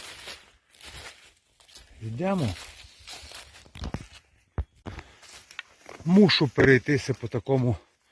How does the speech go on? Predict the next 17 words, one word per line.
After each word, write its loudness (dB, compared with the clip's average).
молодому 6
березнячку, 2
щоб 0
потрапити 0
на 4
ту -4
територію, 2
що -4
я 6
планую. 2
Тут 0
підосиновики, 4
або, 4
як 2
ми 8
їх 4
називаємо, 4